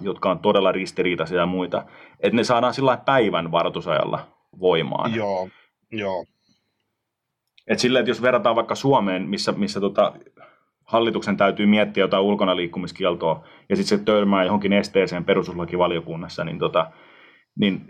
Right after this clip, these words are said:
Speaker 1: välillä sitä miettii itsekin, että onko se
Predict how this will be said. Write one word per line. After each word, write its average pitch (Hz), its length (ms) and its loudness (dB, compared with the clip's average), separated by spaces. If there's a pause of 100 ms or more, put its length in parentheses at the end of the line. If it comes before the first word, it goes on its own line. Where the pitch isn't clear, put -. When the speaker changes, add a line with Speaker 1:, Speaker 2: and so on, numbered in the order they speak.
(1000)
Speaker 1:
välillä 120 280 4
sitä 113 180 2
miettii 117 480 0
itsekin, 101 320 -2
että 92 180 -2
onko 98 200 2
se 98 200 0